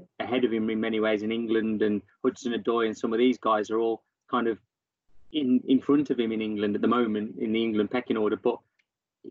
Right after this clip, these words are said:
he's, he's, you know, he's clearly got the right advisors, and I think he, eventually what's gonna happen is Foden will just be the main starter for England, and the others will just kind of have to work around him.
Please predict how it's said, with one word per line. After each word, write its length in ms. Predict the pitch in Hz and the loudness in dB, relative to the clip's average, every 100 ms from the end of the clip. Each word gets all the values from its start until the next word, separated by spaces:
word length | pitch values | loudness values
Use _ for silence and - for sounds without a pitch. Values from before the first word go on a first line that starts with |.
| - | -4
he's, 200 | - 123 | -2 -2
he's, 520 | - 131 - - - _ - | 2 0 0 -14 -20 _ -6
you 120 | 131 | -2
know, 100 | 104 | 2
he's 180 | 110 110 - | 2 0 0
clearly 520 | 139 120 113 107 104 _ _ _ _ _ - _ | 2 2 0 -4 -8 _ _ _ _ _ -20 _
got 100 | 139 123 | -2 0
the 80 | |
right 220 | 117 120 - | 2 0 -2
advisors, 720 | 104 127 131 120 127 120 - - | -2 2 2 4 2 2 -4 -12
and 160 | - 123 | -6 -2
I 60 | 123 | 2
think 140 | 127 | 2
he, 80 | 117 123 | 2 0
eventually 380 | 127 131 113 117 | 2 2 0 0
what's 160 | 113 - | -2 -2
gonna 160 | 120 | -2
happen 180 | 117 110 | -2 -2
is 120 | 107 | -4
Foden 220 | - 123 110 | -2 -2 0
will 100 | 101 | -2
just 160 | 104 | -2
be 80 | 113 | -2
the 80 | 104 | 0
main 240 | 107 104 | 0 -2
starter 360 | 98 120 117 98 | -2 0 0 -2
for 120 | 104 | -2
England, 360 | 101 101 107 107 | -2 -2 -2 -2
and 280 | 107 101 98 - | -2 -2 -6 -2
the 100 | 117 | 0
others 220 | 110 107 104 | 2 2 0
will 60 | |
just 180 | 98 101 | -2 -4
kind 180 | - 104 | -4 -2
of 40 | |
have 140 | 107 - | -2 -4
to 80 | 107 | -2
work 260 | 107 104 | 0 0
around 300 | 104 110 123 | -2 0 0
him. 100 | 101 | -2